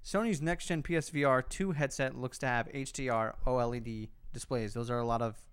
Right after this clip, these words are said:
letters that I really don't know the definition to. Uh, the twenty twenty-two targeted V R upgrade for the P S five looks impressive, according to a report of a recent developer meeting.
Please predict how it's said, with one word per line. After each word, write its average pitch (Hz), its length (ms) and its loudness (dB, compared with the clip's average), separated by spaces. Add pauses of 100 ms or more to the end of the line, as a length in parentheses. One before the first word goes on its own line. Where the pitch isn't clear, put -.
(160)
letters 160 380 4
that 95 180 2
I 113 100 2
really 123 260 2
don't 120 160 2
know 120 120 4
the 120 80 0
definition 117 480 0
to. 107 140 -2 (580)
Uh, 127 200 6
the 123 120 -2
twenty 190 240 2
twenty-two 170 500 4
targeted 139 400 2
V 131 140 2
R 123 160 6
upgrade 127 260 0
for 127 60 -6
the 117 80 -8
P 135 100 -2
S 127 100 -2
five 135 280 2
looks 117 180 -4
impressive, 170 460 2 (340)
according 147 280 0
to 147 100 -2
a 135 40 0
report 131 380 -2 (460)
of 123 80 2
a 117 60 2
recent 127 340 -4
developer 113 320 0
meeting. 120 260 -2